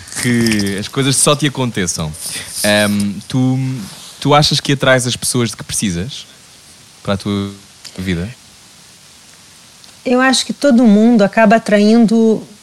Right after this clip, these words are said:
Speaker 2: todos os tipos de pessoas, assim, pessoas que são
Speaker 1: Uhum.
Speaker 2: boas e pessoas que não são tão boas.
Speaker 1: Uhum.
Speaker 2: Eu tento ter um, um filtro de, de poder perceber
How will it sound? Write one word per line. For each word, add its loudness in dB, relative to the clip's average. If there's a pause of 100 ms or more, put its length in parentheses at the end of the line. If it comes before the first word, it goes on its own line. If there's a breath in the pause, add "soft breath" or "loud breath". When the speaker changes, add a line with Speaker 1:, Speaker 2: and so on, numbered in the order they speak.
(180)
Speaker 2:
todos 4
os 0
tipos 0
de 2
pessoas, 2
assim, 2
pessoas 2
que -4
são 4
Speaker 1:
Uhum. 8
Speaker 2:
boas 6
e 0
pessoas 0
que 2
não 6
são 6
tão 6
boas. 4 (480 loud breath)
Speaker 1:
Uhum. -6 (1160)
Speaker 2:
Eu 4
tento 0
ter 0
um, 4 (500)
um 4
filtro 0 (1700 loud breath)
de, 4
de 0
poder 2
perceber 4